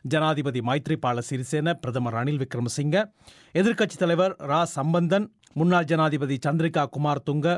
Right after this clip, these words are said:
வெளிநாட்டு பிரதிநிதிகள் என்று பல தரப்பினரும் இங்கு கலந்து கொண்டிருந்தனர்.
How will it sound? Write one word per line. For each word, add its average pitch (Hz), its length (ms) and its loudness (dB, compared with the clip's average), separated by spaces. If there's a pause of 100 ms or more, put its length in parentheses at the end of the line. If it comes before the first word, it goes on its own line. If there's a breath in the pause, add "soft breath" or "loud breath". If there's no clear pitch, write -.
வெளிநாட்டு 151 580 0
பிரதிநிதிகள் 135 640 -2
என்று 135 200 -4 (380 loud breath)
பல 147 260 0
தரப்பினரும் 147 520 0
இங்கு 131 180 -2
கலந்து 131 320 -2
கொண்டிருந்தனர். 101 500 -8